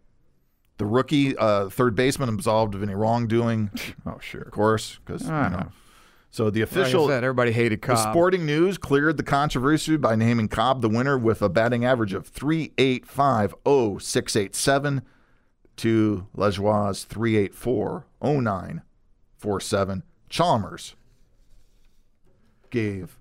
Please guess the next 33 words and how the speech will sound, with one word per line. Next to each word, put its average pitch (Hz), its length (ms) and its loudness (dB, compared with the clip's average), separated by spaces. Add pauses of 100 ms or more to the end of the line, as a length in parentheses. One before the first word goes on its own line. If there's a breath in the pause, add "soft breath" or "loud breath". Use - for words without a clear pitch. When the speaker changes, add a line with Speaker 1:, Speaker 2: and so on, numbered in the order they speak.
Speaker 1:
a 104 80 -4
car 87 320 -2 (280)
to 117 180 0
each. - 320 -6
Speaker 2:
Yeah, 98 260 -2
good 104 200 -4
idea. - 340 -10 (1400)
All 95 180 -10
right. 95 220 -8 (180)
I'll 156 160 -2
have 147 100 0
to - 60 -6
go 127 160 2
out 123 120 2
and 104 180 -2 (440)
price 117 260 0
the 101 60 -8
Chalmers, 98 480 -4
see, 110 160 -4 (120)
see 113 160 -6
how 110 100 0
they're, 104 160 -2 (100)
how 123 140 -4
they're 107 100 0
selling 107 360 -2
these 95 180 -6
days. 95 320 -6
Do - 120 -14
they 139 100 2
make 180 140 0
driverless 165 440 0
cars 160 300 0
yet? 160 180 -4